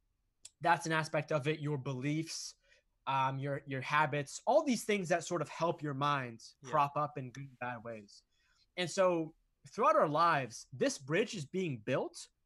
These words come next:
Speaker 1: whether we know it or not, right? Like, when you're, when you're a kid, you don't say, "Hey, I'm gonna form my mind." No, your mind is something that automatically starts. And so a lot of these bridges, a lot of these support systems,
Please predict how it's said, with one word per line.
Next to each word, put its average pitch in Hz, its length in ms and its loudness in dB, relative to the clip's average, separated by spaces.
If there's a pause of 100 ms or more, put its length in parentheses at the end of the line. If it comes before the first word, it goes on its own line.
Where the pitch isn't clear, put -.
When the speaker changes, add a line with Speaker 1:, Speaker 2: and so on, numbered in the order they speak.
(100)
Speaker 1:
whether 262 340 2
we 190 180 0
know 156 260 2
it 147 100 2
or 131 100 -2
not, 113 300 -4 (180)
right? 147 160 2
Like, 156 220 2
when 151 100 -2
you're, 190 320 2
when 151 140 -4
you're 165 240 2
a 143 40 -2
kid, 151 440 -2 (240)
you 175 100 -2
don't 180 180 2
say, 208 200 2
"Hey, 196 200 4
I'm 160 140 4
gonna 165 160 0
form 160 320 -2
my 156 140 2
mind." 135 340 -2
No, 147 80 -2
your 143 220 0
mind 170 300 0
is 151 120 -8
something 156 380 -6
that 135 320 -2
automatically 143 960 0 (400)
starts. - 560 -2 (200)
And 160 80 -8
so 175 320 0 (440)
a 170 60 0
lot 208 240 6
of 302 60 -2
these 214 180 0
bridges, 139 720 0
a 143 40 -6
lot 160 220 0
of 180 100 -4
these 156 260 -6
support 190 420 -2
systems, 127 640 -10